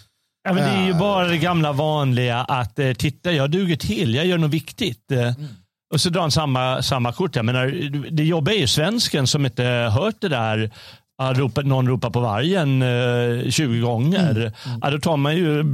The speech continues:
Speaker 1: eh, och, och, och bryter nacken på barnet.
Speaker 2: Ja.
Speaker 1: Eller Johan Persson,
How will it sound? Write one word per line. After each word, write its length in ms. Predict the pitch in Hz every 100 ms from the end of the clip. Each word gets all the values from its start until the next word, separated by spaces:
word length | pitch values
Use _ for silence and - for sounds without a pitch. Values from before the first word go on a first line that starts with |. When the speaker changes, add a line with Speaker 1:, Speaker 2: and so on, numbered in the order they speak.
| 117
Speaker 1:
eh, 120 | 139 143
och, 220 | - 147
och, 220 | 160 160
och 100 | 156
bryter 280 | 135 147 151
nacken 500 | 147 131 - - 170
på 100 | 165
barnet. 640 | 156 135 135 113 117 - - 147 127
Speaker 2:
Ja. 360 | 135 170 175 165 - 180 226 220 -
Speaker 1:
Eller 200 | 165 151
Johan 260 | 139 135 -
Persson, 760 | 123 120 107 139 113 117 113